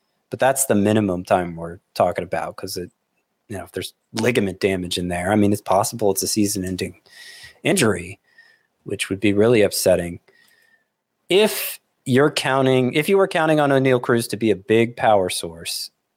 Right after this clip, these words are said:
then rather than just resorting to the waiver wire, you might need to think about making a trade. And the good news is there are some high-end shortstops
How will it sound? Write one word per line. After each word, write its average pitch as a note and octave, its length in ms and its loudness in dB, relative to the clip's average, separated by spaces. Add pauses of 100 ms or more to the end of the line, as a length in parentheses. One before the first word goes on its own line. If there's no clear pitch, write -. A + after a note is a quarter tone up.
(840)
then G2 240 -8
rather A2 380 4
than G#2 200 0
just G2+ 300 -4
resorting G2 500 0
to - 120 -8
the G2 80 -6
waiver F#2+ 340 -4
wire, A#2 380 4 (200)
you C3 120 -2
might C#3 320 2
need C3 220 2
to B2+ 80 0
think B2 240 -2
about A#2 240 2
making A2+ 340 -2
a A2 40 -2
trade. G2+ 380 2
And G#2 200 -2
the G2 60 -6
good C3 280 2
news A2+ 400 2
is F#2 460 -2 (960)
there A2 180 6
are F#3 160 4
some A2 220 0
high-end G2 400 2
shortstops - 960 0